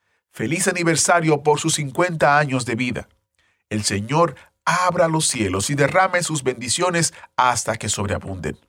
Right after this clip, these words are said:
Muchas gracias, Norquis. Muchas gracias, María, por compartir con nosotros. ¿Ha usado Dios este programa para tocar también la vida suya?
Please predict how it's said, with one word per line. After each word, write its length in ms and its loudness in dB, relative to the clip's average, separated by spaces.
Muchas 520 2
gracias, 520 2
Norquis. 640 0
Muchas 720 -2
gracias, 460 0
María, 340 2
por 220 -2
compartir 560 0
con 160 -6
nosotros. 600 -10
¿Ha 140 2
usado 380 2
Dios 220 -2
este 220 0
programa 340 2
para 160 0
tocar 360 -2
también 440 0
la 140 0
vida 260 0
suya? 480 -4